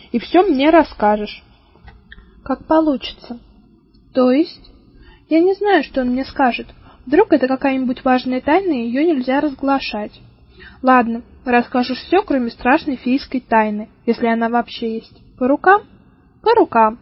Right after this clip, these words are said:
Лорел? Да? Береги себя. Будь очень, очень осторожна. Привязав велосипед к деревцу, Лорел закинула на плечо рюкзак и пошла мимо пустого дома.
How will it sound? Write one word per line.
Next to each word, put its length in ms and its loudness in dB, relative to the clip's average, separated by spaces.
Лорел? 520 2
Да? 320 0
Береги 300 4
себя. 420 -4
Будь 180 4
очень, 300 0
очень 380 0
осторожна. 680 -8
Привязав 480 2
велосипед 500 -2
к 100 -12
деревцу, 560 2
Лорел 300 0
закинула 540 -2
на 100 -8
плечо 320 -8
рюкзак 420 -4
и 40 -20
пошла 320 -4
мимо 300 -6
пустого 460 -8
дома. 400 -10